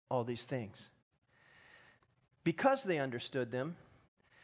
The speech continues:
Jesus goes into, "Therefore, every scribe who has become a disciple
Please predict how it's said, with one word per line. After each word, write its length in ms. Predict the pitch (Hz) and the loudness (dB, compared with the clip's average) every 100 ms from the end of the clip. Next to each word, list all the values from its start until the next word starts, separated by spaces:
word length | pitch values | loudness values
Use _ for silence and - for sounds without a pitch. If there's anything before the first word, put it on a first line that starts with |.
| - - | -20 -12
Jesus 420 | 127 175 180 175 | 0 2 2 0
goes 320 | - 156 143 160 | 2 2 4 2
into, 400 | 180 170 131 120 | 2 2 -2 2
"Therefore, 540 | 147 180 - 131 135 | 4 4 4 2 4
every 300 | 151 165 143 | 4 4 0
scribe 460 | - - 104 101 147 - _ _ _ _ _ _ _ _ _ _ _ _ _ _ _ _ _ _ _ _ _ _ - | -4 -4 -4 -6 -10 -16 _ _ _ _ _ _ _ _ _ _ _ _ _ _ _ _ _ _ _ _ _ _ 2
who 100 | 165 | 4
has 140 | 143 | 4
become 360 | 143 - 156 160 | 0 0 0 0
a 40 | |
disciple 600 | 151 - 120 113 113 | -2 2 2 2 -4